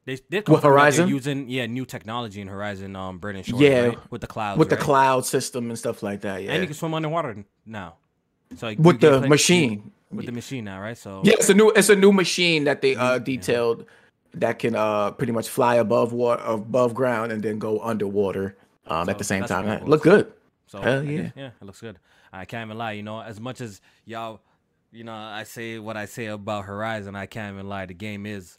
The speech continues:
Speaker 1: a pretty ass game. It's beautiful. That's undeniable about, you know, Horizon.
Speaker 2: Facts.
Speaker 1: Um, but yeah, I think that's all I've been playing, bro. I don't think I've been playing
Speaker 2: Yeah.
Speaker 1: anything else.
Speaker 2: So,
Speaker 1: Oh,
Speaker 2: the,
Speaker 1: I did get
Speaker 2: um,
Speaker 1: a, I did get a game today.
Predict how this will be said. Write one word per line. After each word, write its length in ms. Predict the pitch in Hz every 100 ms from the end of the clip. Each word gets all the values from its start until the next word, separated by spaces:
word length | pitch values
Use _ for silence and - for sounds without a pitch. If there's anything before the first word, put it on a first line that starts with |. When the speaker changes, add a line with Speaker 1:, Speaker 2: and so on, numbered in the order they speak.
| _ 92
Speaker 1:
a 60 |
pretty 400 | - 110 92 92
ass 200 | 92 90
game. 200 | 92 90
It's 120 | 82
beautiful. 360 | 82 95 87 87
That's 240 | 95 92 80
undeniable 680 | 87 85 85 82 78 80
about, 280 | 76 73 71 _
you 60 | 78
know, 180 | 71 73
Horizon. 180 | 80 82
Speaker 2:
Facts. 360 | 67 - - _ _ _ _
Speaker 1:
Um, 580 | 76 78 78 76 71 69 _ _ _ _ -
but 120 | 175
yeah, 160 | 202 131
I 40 |
think 120 | 202
that's 160 | 208 208
all 80 | 208
I've 80 | 165
been 100 | 92
playing, 260 | 151 156
bro. 220 | 110 160 - _ _ _ 175
I 60 |
don't 60 | 240
think 100 | 247
I've 60 | 254
been 80 |
playing 180 | 120 139
Speaker 2:
Yeah. 60 | 233
Speaker 1:
anything 220 | 190 -
else. 160 | - -
Speaker 2:
So, 300 | 226 226 -
Speaker 1:
Oh, 280 | 214 294 302
Speaker 2:
the, 60 | 185
Speaker 1:
I 40 |
did 80 | 180
get 60 | 160
Speaker 2:
um, 220 | 170 170
Speaker 1:
a, 120 | -
I 60 | 196
did 140 | 254 226
get 120 | 226
a 40 |
game 240 | 226 262 240
today. 360 | 185 117 92